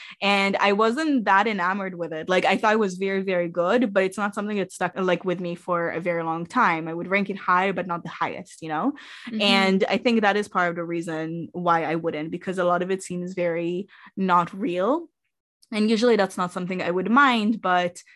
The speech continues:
Speaker 1: there is also lack of complexity due to it being less real. And that's an element that I really like that they injected, and a reason why West Side Story should be moder-,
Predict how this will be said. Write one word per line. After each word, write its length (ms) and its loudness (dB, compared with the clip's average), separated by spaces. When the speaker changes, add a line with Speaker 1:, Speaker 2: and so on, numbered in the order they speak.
Speaker 1:
there 360 2
is 160 0
also 540 0
lack 280 0
of 120 -10
complexity 1080 -6
due 240 -4
to 240 -6
it 160 -8
being 260 -4
less 360 -12
real. 300 -10
And 180 0
that's 160 0
an 80 -2
element 400 -4
that 120 -2
I 40 -2
really 300 -4
like 140 -8
that 180 -20
they 100 -10
injected, 560 -8
and 400 -8
a 80 0
reason 500 -2
why 440 2
West 180 -4
Side 140 -6
Story 260 -2
should 300 2
be 80 2
moder-, 420 -4